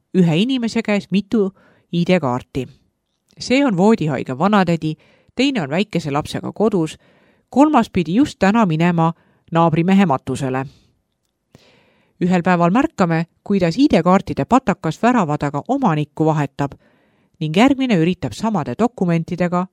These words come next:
mitut numbrit saada. Kehtestame reegli, et üks tulija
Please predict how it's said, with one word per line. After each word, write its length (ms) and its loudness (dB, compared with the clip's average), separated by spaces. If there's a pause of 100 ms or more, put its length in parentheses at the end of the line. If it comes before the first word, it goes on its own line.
mitut 360 -2
numbrit 400 -6
saada. 400 -6 (1000)
Kehtestame 600 -2
reegli, 420 2 (520)
et 180 -4
üks 280 0
tulija 500 4